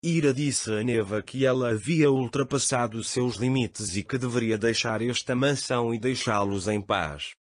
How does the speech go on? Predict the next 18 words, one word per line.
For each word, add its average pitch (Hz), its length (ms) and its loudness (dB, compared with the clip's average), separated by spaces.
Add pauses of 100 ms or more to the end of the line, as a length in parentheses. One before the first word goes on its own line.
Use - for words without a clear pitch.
(220)
Se - 260 -6
você 120 420 0
quer 123 280 0
que - 140 -8
nosso 104 380 2
casal 113 520 2
seja 110 440 0
feliz 104 400 -2
e 98 60 -2
que - 100 -10
Brian 104 440 2
e 120 40 0
May 110 340 0
se - 240 -2
Angir 110 360 0
saiam 110 500 -2
da 104 120 0
mansão, 104 640 -2